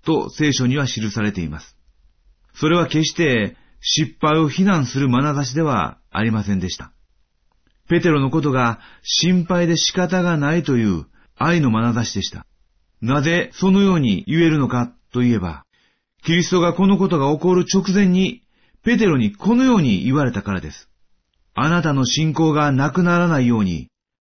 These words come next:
あなたのために祈りました。だから、あなたは立ち直ったら、兄弟たちを力づけてやりなさい。」ペテロが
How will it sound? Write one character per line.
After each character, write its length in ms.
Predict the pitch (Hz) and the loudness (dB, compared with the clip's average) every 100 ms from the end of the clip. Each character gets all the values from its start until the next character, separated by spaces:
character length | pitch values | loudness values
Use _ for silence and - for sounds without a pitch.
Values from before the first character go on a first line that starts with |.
| _ - | _ -4
あ 160 | 139 | 0
な 120 | 214 | 2
た 120 | 214 165 | 2 2
の 120 | 135 | 2
た 140 | 180 | 2
め 120 | 190 | 2
に 120 | 143 113 | 2 0
祈 120 | 110 | 0
り 80 | 107 | 0
ま 100 | 104 | -2
し 80 | |
た。 160 | - 71 _ _ _ _ _ _ _ 123 | -8 -14 _ _ _ _ _ _ _ -4
だ 120 | 165 | -2
か 120 | 156 | 0
ら、 280 | 135 127 - - - - - | 0 0 -4 -12 -20 -20 -12
あ 160 | - 185 | -2 0
な 100 | 208 | 2
た 120 | 190 | 2
は 100 | 170 | 2
立 220 | 165 156 | 0 0
ち 40 | 180 | 2
直 180 | 214 | 2
っ 60 | 202 | 2
た 140 | 160 | 0
ら、 300 | 151 135 123 - - - | 2 2 0 -6 -20 -20
兄 200 | - 185 226 | -2 2 4
弟 200 | 226 185 | 4 2
た 120 | 147 | 0
ち 120 | 131 | 0
を 80 | 123 | -2
力 420 | - - 220 226 | -2 -4 0 2
づ 100 | 208 | 2
け 120 | 202 202 | 2 2
て 80 | |
や 100 | 214 | 4
り 100 | 208 | 4
な 120 | 202 190 | 4 2
さ 140 | 127 | -2
い。」 120 | - _ _ _ _ _ _ _ _ - | -6 _ _ _ _ _ _ _ _ -2
ペ 140 | 156 | 0
テ 100 | 170 | 2
ロ 140 | 143 | 2
が 380 | 110 104 85 - | 2 0 -2 -8